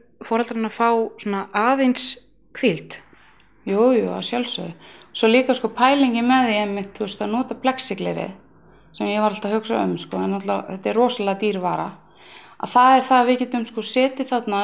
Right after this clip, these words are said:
Speaker 2: í sófanum okkar, eða ég í stólnum mínum og ég get verið fyrir utan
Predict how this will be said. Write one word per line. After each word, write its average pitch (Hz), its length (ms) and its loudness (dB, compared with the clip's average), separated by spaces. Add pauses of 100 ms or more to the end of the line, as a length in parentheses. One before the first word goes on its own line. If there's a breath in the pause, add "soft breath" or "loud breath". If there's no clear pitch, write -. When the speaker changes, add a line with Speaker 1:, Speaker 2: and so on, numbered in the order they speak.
Speaker 2:
í 220 80 -2 (200)
sófanum 208 500 -2
okkar, - 260 -12 (320)
eða 208 440 -4
ég 214 240 2
í 220 40 -8
stólnum 180 400 -4
mínum 175 360 -2
og 196 80 -6
ég 220 240 -6
get 240 200 -4
verið 226 240 -6
fyrir 214 200 0
utan 214 200 -6